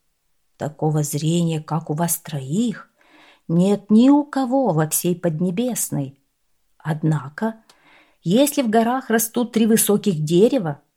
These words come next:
какое-нибудь из них да окажется выше. Верно, и один из вас превосходит зоркостью двух остальных.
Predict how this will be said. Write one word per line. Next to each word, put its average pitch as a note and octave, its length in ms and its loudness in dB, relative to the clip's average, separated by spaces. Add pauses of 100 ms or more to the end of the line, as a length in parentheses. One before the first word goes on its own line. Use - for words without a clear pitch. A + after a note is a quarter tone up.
(380)
какое-нибудь G3+ 840 -2
из A#3 160 0
них A#3+ 260 0 (100)
да F3+ 220 -2
окажется A3+ 720 -4
выше. F#3 580 -2 (640)
Верно, F3 640 -2 (240)
и E3 80 -2
один E3 320 0
из D3 180 -2
вас F#3+ 460 -8 (560)
превосходит B3 800 0
зоркостью E3 600 2
двух F3+ 240 -2
остальных. A3 760 0